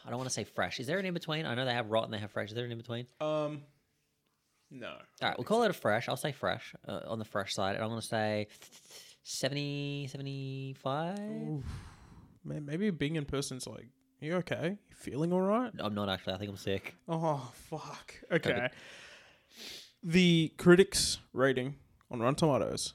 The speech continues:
Speaker 2: for anything for Jackson is ninety-eight percent.
Speaker 1: Fuck yes.
Speaker 2: Yes,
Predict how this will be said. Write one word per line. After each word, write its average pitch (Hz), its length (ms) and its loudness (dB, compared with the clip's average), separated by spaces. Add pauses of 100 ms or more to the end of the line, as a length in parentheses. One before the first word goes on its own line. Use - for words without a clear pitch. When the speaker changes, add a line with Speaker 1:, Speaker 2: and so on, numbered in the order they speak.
Speaker 2:
for - 220 -12
anything 165 400 -4
for 160 100 -2
Jackson 127 560 0 (720)
is - 160 -8
ninety-eight 151 1160 2 (180)
percent. - 880 -2 (520)
Speaker 1:
Fuck 180 300 2
yes. 156 580 4
Speaker 2:
Yes, 220 540 4